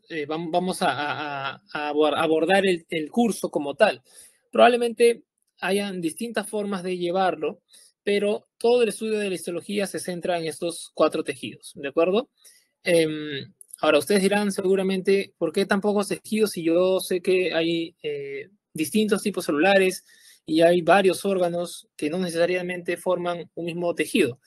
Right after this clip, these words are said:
Y es que en realidad esos cuatro tejidos resumen muy bien, eh, el, el, los diversos sistemas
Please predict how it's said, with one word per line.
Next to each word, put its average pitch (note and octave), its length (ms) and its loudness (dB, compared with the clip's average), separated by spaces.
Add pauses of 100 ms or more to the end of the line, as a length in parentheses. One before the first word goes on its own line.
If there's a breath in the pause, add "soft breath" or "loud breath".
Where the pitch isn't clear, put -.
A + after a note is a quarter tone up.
(320 loud breath)
Y A3+ 60 -2
es G#3 60 -2
que - 60 2
en A#3 60 4
realidad G#3 340 6
esos G3+ 260 0
cuatro A#3 280 2
tejidos G3+ 360 0
resumen F#3+ 420 -2
muy F#3 180 0
bien, D#3+ 340 0 (1000)
eh, C3+ 840 -2
el, D3 360 -6
el, C#3+ 260 -6
los E3+ 160 4
diversos F3+ 360 6
sistemas D#3+ 600 0